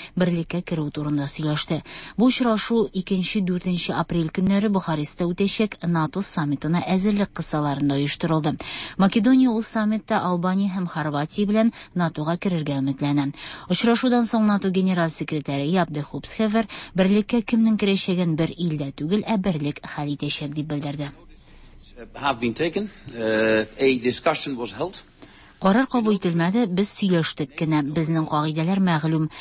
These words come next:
Speaker 1: натога кемнең керәсен бары тик берлек хәл итә. Бернинди илдә хәл итми, диде Схефер.
Speaker 2: And only by them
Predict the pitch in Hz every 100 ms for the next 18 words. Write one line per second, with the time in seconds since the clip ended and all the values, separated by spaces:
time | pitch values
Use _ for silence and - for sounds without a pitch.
0 | - - 185 185 180 180 - 190 180 175
1 | - 165 156 - 226 202 160 160 196 185
2 | 202 196 180 - 143 139 135 135 147 156
3 | 160 196 196 151 151 165 175 156 135 135
4 | 156 156 147 139 - 135 - - - 101
5 | 123 156 147 139 92